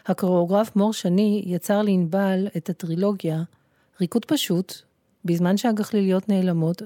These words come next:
ולכת. איך את רואה את הקשר בין היצירות האלה?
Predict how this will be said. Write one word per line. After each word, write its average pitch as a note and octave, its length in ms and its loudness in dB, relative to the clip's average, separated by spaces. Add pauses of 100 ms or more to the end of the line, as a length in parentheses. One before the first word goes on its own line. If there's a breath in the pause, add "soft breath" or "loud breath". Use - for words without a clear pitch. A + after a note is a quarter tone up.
ולכת. D#3+ 580 -4 (640 soft breath)
איך A#3+ 160 2
את - 80 0
רואה G3 200 4
את A3 100 -2
הקשר A3 440 0
בין F3 160 2
היצירות D#3+ 480 -2
האלה? E3 280 -2